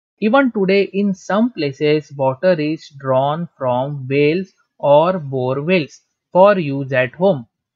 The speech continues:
आज भी कई जगहों पे water, पानी जो है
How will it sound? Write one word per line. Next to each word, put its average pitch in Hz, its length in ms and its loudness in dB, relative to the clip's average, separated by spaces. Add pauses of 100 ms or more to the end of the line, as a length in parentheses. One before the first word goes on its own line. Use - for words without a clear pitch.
(220)
आज 185 300 2
भी 151 420 -4 (440)
कई 190 300 2
जगहों 147 400 0
पे 151 360 -2 (1000)
water, 196 640 4 (640)
पानी 170 360 0
जो 165 160 2
है 147 400 0